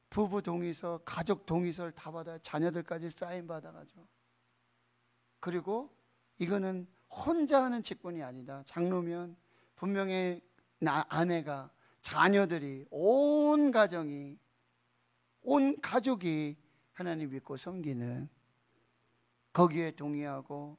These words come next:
충성하고 헌신하고 교회를 섬기고 성도들 사랑하면서 이 직분 감당하겠습니다. 가족 동의서, 가족 서약서를 다 받아요. 그 내-,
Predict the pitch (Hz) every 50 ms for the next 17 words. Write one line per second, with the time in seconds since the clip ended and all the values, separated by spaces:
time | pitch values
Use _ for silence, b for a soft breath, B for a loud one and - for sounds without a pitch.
0 | _ _ - - 196 185 170 - 165 156 143 139 139 143 143 143 147 - b b
1 | b b - 170 170 170 165 - 185 175 165 156 156 151 165 165 165 165 165 170
2 | _ b b b b b b - 165 170 170 160 160 165 - 190 185 175 160 160
3 | 156 151 - 170 170 170 165 165 _ b b b b b - 175 180 180 175 180
4 | 170 180 170 151 - 208 208 202 185 185 180 170 165 160 156 151 - 185 175 175
5 | 175 180 175 - b b b b b 151 - - - - - 185 170 165 156 160
6 | 160 156 156 156 147 147 139 135 139 135 - - 135 131 131 - 160 165 160 -
7 | _ - - - 160 165 185 180 - - 170 147 151 147 147 135 151 147 - -
8 | 147 143 165 - - - 160 156 156 - - - - - - - - 123 143 135
9 | 131 _ _ _ _ _ _ _ _ _ _ _ _ _ _ _ _ _ _ _
10 | _ _ _ _ _ _ _ _ _ _ _ _ _ _ _ _ _ _ _ _
11 | _ _ _ _ _ _ _ _ _ _ _ _ _ _ _ _ - - 190 185
12 | 180 170 160 156 151 156 160